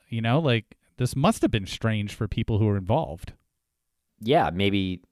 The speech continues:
Speaker 2: you know, it wasn't really confirmed for a while that it was Trenny's, but it seems like it, uh, it was definitely Trenny's. And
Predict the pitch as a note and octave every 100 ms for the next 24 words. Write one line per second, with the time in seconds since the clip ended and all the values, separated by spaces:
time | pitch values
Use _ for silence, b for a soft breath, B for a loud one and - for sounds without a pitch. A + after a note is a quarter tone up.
0 | _ _ _ G#2+ F#2 F2 G2+ G2 G2+ F#2+
1 | F#2+ F#2 F2 F2+ - - G2+ A2+ D3 E3
2 | E3 C3 - D3 D#3 C#3+ D3 F3 F#3 E3
3 | A2+ A2+ A#2 A#2+ - - A#2+ D#3 B2 F#2+
4 | F#2+ - B2+ C3 A2+ G2+ G2+ - - G2+
5 | G2 G2+ G#2 F#2 F#2 G2 F#2 G2+ B2+ D3+
6 | A2 G#2 G2 - A#2+ D#3+ D2+ - F#2+ F#2+